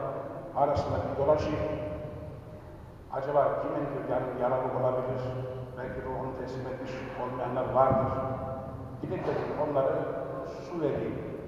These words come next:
onları hayata döndüreyim diye gittim diyor onların yanına. Baktım diyor, bir inilti duydum.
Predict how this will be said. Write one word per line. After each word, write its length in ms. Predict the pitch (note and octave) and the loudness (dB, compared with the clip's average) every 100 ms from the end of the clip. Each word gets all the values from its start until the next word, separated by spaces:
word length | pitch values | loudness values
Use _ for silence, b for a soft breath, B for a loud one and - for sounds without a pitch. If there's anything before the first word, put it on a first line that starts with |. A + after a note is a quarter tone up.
| - | -6
onları 240 | C#3 C#3+ | 2 4
hayata 380 | - C#3 C3+ C3+ | 6 4 2 2
döndüreyim 600 | C3+ C3+ C3 C3+ B2 - | 2 2 2 2 2 2
diye 120 | - | 0
gittim 480 | - - - - E3+ | 0 -2 -4 -4 -2
diyor 100 | A2+ A#2 | -2 -4
onların 240 | A#2 A#2 A#2 | -2 -4 -2
yanına. 280 | B2 A2 A2+ - - B2 - - - - - - - - - | -2 -2 -2 -4 -6 -8 -8 -10 -12 -14 -14 -14 -14 -14 4
Baktım 300 | E3 E3 E3 D#3+ | 6 6 2 0
diyor, 120 | E3 F3 | 0 0
bir 300 | F3+ F3+ D4+ | -2 -2 -4
inilti 240 | D#4 D4+ D#3 | -4 -4 -4
duydum. 280 | - - | -4 -6